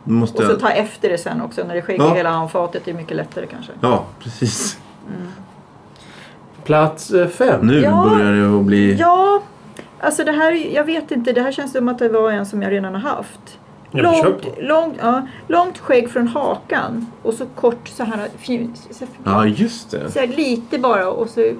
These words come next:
Speaker 2: jättemycket ner.
Speaker 1: En trollkarl. Ja,
Speaker 2: Ja.
Speaker 1: just det. Ja.
Speaker 2: Det känns nästan som man har kanske sagt det redan.
Speaker 1: Nej, men det är nog så Gandalf. Men han
Speaker 3: Ja, precis.
Speaker 1: Vad
Speaker 2: Ja,
Speaker 1: het-,
Speaker 2: det är det.
Speaker 1: vad heter Harry Potter? Dumbledore och
Speaker 3: Ja,
Speaker 2: Ja,
Speaker 3: ja.
Speaker 2: Dumbledore,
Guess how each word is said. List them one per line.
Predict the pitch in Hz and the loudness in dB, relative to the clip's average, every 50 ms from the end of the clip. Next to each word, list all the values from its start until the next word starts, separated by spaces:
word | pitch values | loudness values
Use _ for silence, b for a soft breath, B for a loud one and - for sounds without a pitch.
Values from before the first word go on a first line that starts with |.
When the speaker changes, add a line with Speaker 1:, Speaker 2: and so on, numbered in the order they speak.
| - 240 | -10 -14
Speaker 2:
jättemycket | 220 233 247 247 214 - - - - - 101 90 - - - - 226 202 196 | -12 -8 -4 -2 -2 -4 -4 -10 -14 -12 -12 -10 -12 -12 -10 -10 -8 -8 -6
ner. | 110 117 117 | -6 -4 -4
Speaker 1:
En | 117 - | -4 -2
trollkarl. | - 151 139 117 101 95 - - - 113 - - | 2 2 4 4 4 0 -4 -4 -2 0 2 4
Ja, | 151 147 147 151 156 | 4 6 6 6 6
Speaker 2:
Ja. | 156 - - 277 277 302 320 | 6 4 4 4 6 6 6
Speaker 1:
just | 269 - - - - - - - | 6 4 0 -8 -14 -14 -8 -4
det. | 107 90 78 - - - - - - | -2 -2 -2 -4 -8 -12 -16 -8 -2
Ja. | 101 113 147 165 160 | 0 0 0 0 0
Speaker 2:
Det | - - | -2 -4
känns | - 285 277 277 285 | -2 -2 -2 -2 -2
nästan | 277 247 233 240 233 | -2 -2 0 0 -2
som | 233 233 | 0 0
man | 233 226 | 0 0
har | 226 226 | -2 -2
kanske | 247 233 233 - 226 220 220 220 233 | -4 -4 -2 0 0 0 0 -4 -4
sagt | - 285 294 294 - | -4 -4 -6 -6 -6
det | - - | -10 -8
redan. | - - - - - - 208 110 | -8 -8 -8 -8 -8 -6 -4 -2
Speaker 1:
Nej, | 107 104 | 0 2
men | 104 101 101 | 2 2 2
det | 131 196 | 4 4
är | 320 | 4
nog | 156 - - | 2 2 0
så | 117 | -2
Gandalf. | 104 101 131 123 120 107 101 98 95 98 98 98 - - | -2 2 2 2 4 4 2 4 4 4 4 2 0 0
Men | 110 117 117 117 | 0 2 2 2
han | 104 127 151 | 2 4 4
Speaker 3:
Ja, | 220 202 165 | 4 4 4
precis. | 180 175 - 202 180 143 123 - - - - - - - - - - - - - | 2 2 2 2 2 2 2 -2 -6 -12 -12 -12 -10 -10 -10 -10 -10 -10 -8 -4
Speaker 1:
Vad | - 254 254 | -2 0 0
Speaker 2:
Ja, | - | 0
Speaker 1:
het-, | |
Speaker 2:
det | - - - | 0 -2 -2
är | - | -2
det. | - | 0
Speaker 1:
vad | - 135 | 2 4
heter | 143 143 139 139 139 131 127 120 120 113 110 107 107 117 | 4 4 2 2 4 4 6 6 4 4 2 0 -2 0
Harry | 120 113 113 | 0 0 0
Potter? | 113 - 117 110 - - 104 104 101 98 98 98 95 - - - - - - - | 0 -2 -4 -4 -2 0 0 2 2 2 0 -2 -4 -8 -14 -20 -20 -20 -14 -4
Dumbledore | 101 98 117 117 113 113 107 104 107 104 104 101 98 95 92 95 95 95 | 2 4 4 4 4 4 2 2 2 2 2 2 2 2 2 2 0 2
och | 92 - | 4 4
Speaker 3:
Ja, | 147 | 4
Speaker 2:
Ja, | 143 143 139 | 6 6 6
Speaker 3:
ja. | - - - | 6 6 6
Speaker 2:
Dumbledore, | - - 117 - - - - - - | 4 4 2 0 -4 -8 -12 -14 -16